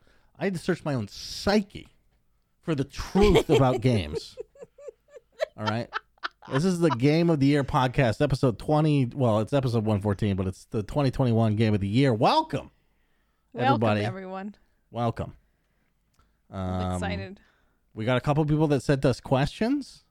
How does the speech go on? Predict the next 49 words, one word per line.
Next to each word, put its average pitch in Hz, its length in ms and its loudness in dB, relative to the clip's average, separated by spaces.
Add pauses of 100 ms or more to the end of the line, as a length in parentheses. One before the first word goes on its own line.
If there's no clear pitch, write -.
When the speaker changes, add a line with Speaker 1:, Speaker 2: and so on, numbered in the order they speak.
(140)
Speaker 1:
so 98 460 0
thank 113 380 -2
you 196 300 0 (300)
to - 60 -16
those 104 200 0
two - 140 -2
invi-, 110 380 0
individuals 120 520 0
we'll 120 120 0
name 117 220 2
later 120 460 0
and 95 260 -4
ask 104 220 -4
their 107 100 -2
questions. 226 600 -6 (360)
If 101 120 -8
you 160 180 2
wanna 320 160 4
Speaker 2:
Yeah. 151 60 2
Speaker 1:
ask 98 200 -2
questions 90 360 -4
to 92 80 -8
the 92 40 -6
podcast, 98 560 -6 (480)
uh, 98 580 0 (220)
I 92 80 -2
mean, 131 160 2
I 147 80 0
guess 277 200 0
you 285 60 2
could 180 140 2
do 123 100 2
it 107 100 2
every 92 200 -2
week, 92 420 -6
but 98 280 -4 (100)
<laughs> - 80 -8
it 220 560 0
was 156 140 0
kind 180 140 2
of 160 80 0
a 156 60 0
special 143 300 0
thing 139 200 -2
we 123 120 2
did 110 160 -2
this 160 180 0
time. 101 400 -2
Speaker 2:
<laughs> - 60 -20